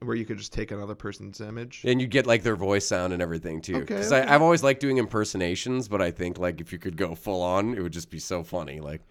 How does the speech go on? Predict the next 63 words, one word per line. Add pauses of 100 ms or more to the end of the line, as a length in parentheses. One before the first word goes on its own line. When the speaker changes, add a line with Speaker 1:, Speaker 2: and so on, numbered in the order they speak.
(120)
Speaker 2:
you,
Speaker 1:
That's
Speaker 2:
you'd
have
Speaker 1:
cool.
Speaker 2:
a
job
on
S
N
L,
like. (260)
<laughs> (880)
Speaker 1:
You
know
what? (260)
I
would
wanna
talk
to
animals. (540)
Speaker 2:
Oh,
shit. (160)
Speaker 1:
Yeah, (100)
like,
if
I'm
Speaker 2:
So
Speaker 1:
just,
Speaker 2:
wait,
are
Speaker 1:
if,
Speaker 2:
you,
are
you (260)
Speaker 1:
if
I'm
just,
like,
living
a
normal
life
Speaker 2:
Is
Speaker 1:
and
Speaker 2:
this
the
Speaker 1:
just
have
a
Speaker 2:
first
superpower
Speaker 1:
superpower
Speaker 2:
take
back,
though?
Like,
are
Speaker 1:
Yeah,
Speaker 2:
you
Speaker 1:
I
Speaker 2:
taking